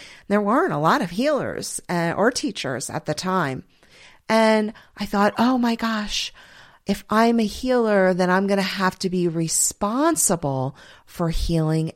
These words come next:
everyone." And that was one hundred percent ego, but it was really my wounded healer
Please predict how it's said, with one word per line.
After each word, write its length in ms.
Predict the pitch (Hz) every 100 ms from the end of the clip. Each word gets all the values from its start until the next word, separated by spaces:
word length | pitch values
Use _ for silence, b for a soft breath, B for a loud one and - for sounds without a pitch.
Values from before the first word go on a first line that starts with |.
| -
everyone." 1000 | 170 170 160 160 147 139 131 - 87 180 _ b b b b b
And 440 | 190 185 185 185 -
that 220 | 185 202 -
was 260 | 202 190
one 180 | 185 180
hundred 400 | 180 190 202 240
percent 500 | 254 247 220 196 185 _ -
ego, 500 | 226 269 190 - - b b b _
but 340 | - 254 247 -
it 60 | -
was 240 | 196 185
really 640 | 185 208 277 349 233 170 170 b b
my 300 | 185 180 180
wounded 640 | 165 170 170 170 190 196 -
healer 800 | - - 269 320 330 202 - -